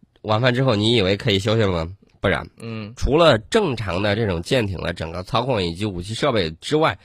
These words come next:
Speaker 1: 他要接受有关舰艇消防灭火的这种培训。
Speaker 2: 嗯。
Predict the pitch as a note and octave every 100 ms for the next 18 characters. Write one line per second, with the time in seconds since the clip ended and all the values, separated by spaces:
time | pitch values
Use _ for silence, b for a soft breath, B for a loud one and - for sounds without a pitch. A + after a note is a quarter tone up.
0 | B B B - C3 B2+ F#2+ F2 B2+ B2+
1 | A#2 F2 D#2 D#2 G2+ A2+ C#3+ A2 E2 -
2 | A#2 B2+ G#2 F#2+ B2+ D#3+ G#2+ - - D2+
3 | E2 A2+ G2 D#2 - F2+ C3+ G#2+ B2+ A#2+
4 | F2